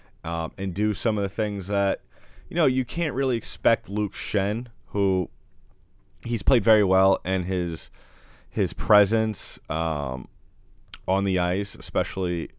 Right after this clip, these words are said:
you know, on the physical side of things, has been top notch. But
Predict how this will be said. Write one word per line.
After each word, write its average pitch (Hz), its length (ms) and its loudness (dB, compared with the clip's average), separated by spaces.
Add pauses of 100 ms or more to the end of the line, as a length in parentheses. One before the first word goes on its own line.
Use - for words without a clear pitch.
(140)
you 85 100 -10
know, 69 200 -14
on 87 160 -6
the 76 60 -8
physical 95 380 -4
side 95 260 4
of 90 80 0
things, 101 340 -2
has 80 240 -4
been 78 360 -6 (520)
top 104 280 6
notch. 95 440 0
But 90 280 2